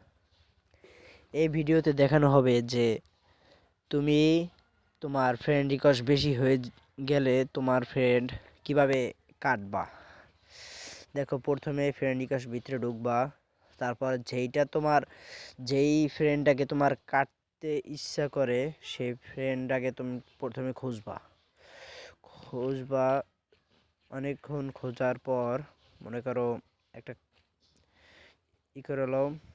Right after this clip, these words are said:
খুঁজছো, মনে করো পাইছো, তারপরে ডিলেট ফ্রেন্ড লেখা আছে এই জায়গায়, ডিলেট ফ্রেন্ড, ওই জায়গায় তুমি টিপ দেবা।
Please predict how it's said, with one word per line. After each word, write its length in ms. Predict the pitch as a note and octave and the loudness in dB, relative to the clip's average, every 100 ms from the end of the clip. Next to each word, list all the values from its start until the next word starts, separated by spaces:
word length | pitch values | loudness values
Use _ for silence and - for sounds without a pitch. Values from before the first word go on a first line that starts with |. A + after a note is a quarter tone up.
| _ | _
খুঁজছো, 440 | - D3+ C#3+ C3 B2+ | -6 -6 -4 -4 -2
মনে 180 | B2+ C3 | -2 -2
করো 220 | C#3 C3 | -2 0
পাইছো, 420 | C#3+ C#3 - C3 | 0 -2 -4 -6
তারপরে 640 | C3 C3 C#3+ C3+ C3+ C#3+ - _ _ _ - | -4 -4 -2 0 0 -2 -6 _ _ _ -12
ডিলেট 480 | C#3+ D#3 D3+ D3+ D#3 D3 | -6 0 2 2 0 -12
ফ্রেন্ড 380 | - D#3+ C3 G#2+ - _ B2 | 2 4 4 0 -12 _ -8
লেখা 300 | C#3+ C3+ C3+ | -6 -4 -4
আছে 240 | A#2 - | -4 -6
এই 100 | A2+ | -6
জায়গায়, 260 | A#2 A2 G#2+ | -6 -6 -8
ডিলেট 460 | A#2+ B2 C3+ C#3 - - - | -6 -2 0 0 -4 -12 -4
ফ্রেন্ড, 300 | C#3 A2+ F2 - _ _ - - _ _ - | -2 -2 -4 -16 _ _ -20 -20 _ _ -20
ওই 120 | - C3 | -12 -4
জায়গায় 240 | D3 C#3 | -2 -2
তুমি 200 | - C#3 | -2 -6
টিপ 180 | C3 C3+ | -6 -6
দেবা। 260 | C3 G#2 | -4 -4